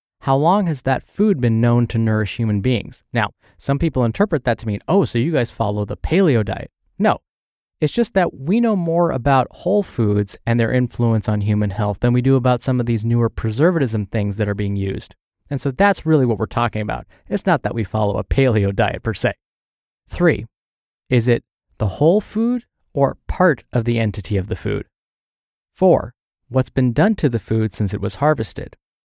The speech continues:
And five, how many ingredients does it have?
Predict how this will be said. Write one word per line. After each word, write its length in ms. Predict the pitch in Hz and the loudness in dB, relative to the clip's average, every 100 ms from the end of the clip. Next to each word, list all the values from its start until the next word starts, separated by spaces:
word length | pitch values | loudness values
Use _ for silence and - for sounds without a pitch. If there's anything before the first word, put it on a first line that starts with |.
| _ _ | _ _
And 140 | - 113 | -8 -4
five, 360 | 160 165 170 - _ _ | 0 2 0 -4 _ _
how 160 | - 269 | -4 0
many 160 | 220 | 0
ingredients 500 | 131 113 117 104 98 | 0 2 2 0 -2
does 180 | - 95 | -6 -8
it 120 | - | -8
have? 320 | - 160 - | -6 -6 -8